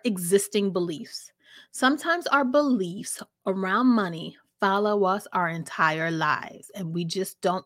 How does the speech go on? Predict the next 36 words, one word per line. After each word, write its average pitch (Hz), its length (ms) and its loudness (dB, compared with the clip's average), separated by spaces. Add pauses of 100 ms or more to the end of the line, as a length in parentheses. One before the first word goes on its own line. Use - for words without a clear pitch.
(120)
put - 240 -2
two 190 200 2
and 190 120 -2
two 180 160 0
together. 123 500 -6 (560)
Starting 285 540 4
with 269 140 2
the - 160 2
awareness 208 580 4
can 202 160 -4
help 220 420 -2
you 247 160 4
see 202 380 0
how 180 320 -4 (240)
different 233 580 0 (380)
things 247 680 4 (280)
influence 226 600 2
your 180 120 -2
behavior 196 680 4
with 175 320 -2
money. 170 440 -6 (520)
Here 247 100 4
are - 20 6
some 240 160 0
questions 208 500 0
to 170 120 -2
think 190 280 0
about 156 400 -4
when 175 320 -4
you 185 280 -2
want 175 340 -4
to 170 200 -2
really 190 240 6
re-examine 185 640 2
and 196 120 2
reflect 262 640 4